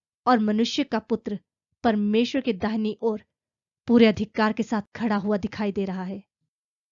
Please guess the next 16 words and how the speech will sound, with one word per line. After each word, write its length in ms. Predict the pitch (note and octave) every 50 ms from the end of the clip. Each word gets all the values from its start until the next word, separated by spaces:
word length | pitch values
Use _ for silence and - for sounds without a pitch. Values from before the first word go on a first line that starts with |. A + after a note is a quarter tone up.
| _ _ C#4
इस 180 | B3 - G#3
बात 240 | F#3+ E3 A3 A3 B3 - -
को 80 | B3
सुनते 340 | A#3+ - B3 G3+ G3 - G#3
ही 280 | F#3 F#3 G#3+ G3+ - - _ _ _ _ _ _ _ _ _ _ _
स्तिफनुस 480 | _ _ - D#4 D4 - D4 D4 C#4 -
के 100 | - C4+
सुनने 360 | B3+ - C#4 A3+ A3 A3 A3
वालों 320 | G3 G3 G#3 A3 A3+ A#3+
ने 140 | B3 A#3 G#3+
चीखते 480 | G3+ - - - A#3+ B3 - _ - B3
हुए 280 | A3+ G#3+ G#3+ G3 F#3+ - _ _ _ _ _ _ _ -
अपने 240 | G#3 - A3 G#3+ G#3
कानों 340 | - _ A3 G#3 G#3 A3
पर 120 | G#3 - G#3+
हाथ 360 | - - - - - A3+ A3